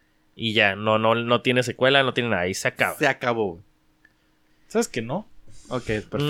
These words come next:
Speaker 1: bien.
Speaker 3: ¿Sabes que no? No, no sé.
Speaker 2: Está
Speaker 3: Comedias
Speaker 2: bien, no lo,
Speaker 3: románticas.
Speaker 2: no, no lo hagas, güey.
Speaker 3: ¿Qué comedias románticas hemos visto, güey?
Speaker 2: Estás viendo Kaguya,
Speaker 1: ¿Estás
Speaker 2: mi
Speaker 1: viendo
Speaker 2: rey.
Speaker 1: Kaguya?
Speaker 2: <laughs>
Speaker 3: Bueno, eso sí, güey. No puedo, no puedo. Es más comedia que comedia ro-, pero
Speaker 2: Sí,
Speaker 3: sí,
Speaker 2: pero
Speaker 3: güey.
Speaker 2: es comedia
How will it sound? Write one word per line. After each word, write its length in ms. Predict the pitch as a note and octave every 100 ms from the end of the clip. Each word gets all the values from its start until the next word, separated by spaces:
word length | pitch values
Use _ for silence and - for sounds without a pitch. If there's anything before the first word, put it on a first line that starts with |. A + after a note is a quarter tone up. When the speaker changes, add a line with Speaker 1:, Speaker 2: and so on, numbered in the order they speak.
| D3
Speaker 1:
bien. 40 |
Speaker 3:
¿Sabes 160 | B2+ F3+
que 140 | G2 A#2
no? 200 | A#2+ B2+
No, 200 | D#3+ G3
no 160 | G#3 B3+
sé. 280 | - F#3+ F#3+
Speaker 2:
Está 480 | - - - -
Speaker 3:
Comedias 220 | E3 C4+ F4
Speaker 2:
bien, 60 | D#4+
no 60 |
lo, 60 | A3
Speaker 3:
románticas. 520 | G#3+ A#3 F#3+ A3+ B3
Speaker 2:
no, 140 | F#3+
no 60 | A#3
lo 60 | A3
hagas, 320 | G3 A2+ A2
güey. 140 | G#2 - _ _
Speaker 3:
¿Qué 120 | C#4
comedias 340 | D#4+ D#4 D#4+
románticas 520 | C4+ G3+ G3+ G#3+ G3 -
hemos 240 | G3 F3+
visto, 320 | D#3 - A2+
güey? 120 | F#2+ E2 -
Speaker 2:
Estás 200 | - C3+
viendo 260 | D#3 F#3 -
Kaguya, 300 | F3 E3+ -
Speaker 1:
¿Estás 180 | A#3+ C#3+
Speaker 2:
mi 40 |
Speaker 1:
viendo 160 | C#3+ B3+
Speaker 2:
rey. 80 | C#4
Speaker 1:
Kaguya? 400 | - - D4 D4+ F#4+
Speaker 2:
<laughs> 40 | F#4+ F4 G4 G#4 A4 A#4 - G#4+ - - - - - -
Speaker 3:
Bueno, 280 | C3 B2+
eso 160 | C3 C3+
sí, 160 | - G#2+
güey. 160 | G2 - - F#4
No 100 | A#3+
puedo, 260 | C#3+ B2+
no 180 | A#2+ C#3
puedo. 520 | - C#3 C3+ C3 B2 B2 C#3
Es 100 | D#3+
más 140 | F3+ -
comedia 400 | F#3 D3+ D#3 D3+
que 100 | C3
comedia 280 | C3 C3 C3
ro-, 100 | A#2
pero 120 | B2
Speaker 2:
Sí, 120 | A#2
Speaker 3:
sí, 60 | G#3+
Speaker 2:
pero 180 | G#3 D#3
Speaker 3:
güey. 80 | C3+
Speaker 2:
es 100 |
comedia 80 | C#3